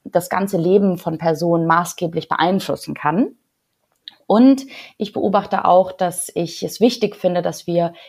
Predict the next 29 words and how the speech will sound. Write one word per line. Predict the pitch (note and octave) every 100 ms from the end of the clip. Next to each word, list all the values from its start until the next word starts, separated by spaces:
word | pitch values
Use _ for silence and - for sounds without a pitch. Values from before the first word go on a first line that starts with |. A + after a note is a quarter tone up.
| _
Klassismus | F3+ F3 F3 - F3 E3 - -
aus | E3+ E3+
mehreren | F3 F3+ F3+ E3+ E3
Dimensionen | D#3+ D#3+ D#3+ D#3 F#3 G3
anschauen. | - C#3+ - E3 D#3+ -
Also | - D3+ D#2+
zu, | - - - - -
zu | -
schauen, | E3 F3+ F3 F3 E3+ - - _
wie, | F#3 G3 G3 F#3+ F#3+ - -
äh, | - -
spielt | - G3+ G3
das | F3+ -
Kle-, | F#3 F3+
Thema | - F#3+ F3+
Klassismus | F3 F3 F3 F3+ - F3
eine | - E3+ E3+
Rolle | D#3 E3 E3+
für | E3 - E3+ E3+ E3 - - - _
migrantische | F3+ A#3 B3+ - A3
Personen, | G3 E3+ F3+ F3 E3+
für | E3 - D#3+
deutsche | D#3+ E3+ E3+ F3+
weiße | G3+ B3+ A#3+
Personen, | A3 F#3+ F3+ F3 F3
für | E3
muslimische | E3+ E3+ B3+ A3+ G3+
Personen, | F#3 - E3+ E3+
für | E3+ E3